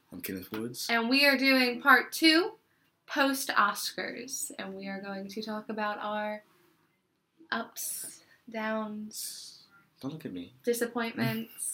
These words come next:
Speaker 1: <laughs> Uh, we're gonna talk about our picks and predictions and
Speaker 2: The winners.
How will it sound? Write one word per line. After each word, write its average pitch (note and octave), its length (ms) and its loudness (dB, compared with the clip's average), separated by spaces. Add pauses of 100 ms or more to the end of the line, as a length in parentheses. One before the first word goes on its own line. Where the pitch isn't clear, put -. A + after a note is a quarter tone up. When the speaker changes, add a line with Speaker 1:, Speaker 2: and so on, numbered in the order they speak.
(140)
Speaker 1:
<laughs> - 40 -20 (1500)
Uh, D#2+ 320 -14 (260)
we're F2+ 80 -12
gonna F2+ 100 -8
talk F2+ 240 -10
about F2 400 -4 (160)
our E2 120 -8
picks - 440 -4
and F2 260 -10
predictions G#2 720 -6
and F2 360 -8 (180)
Speaker 2:
The A3+ 100 2
winners. A3 840 0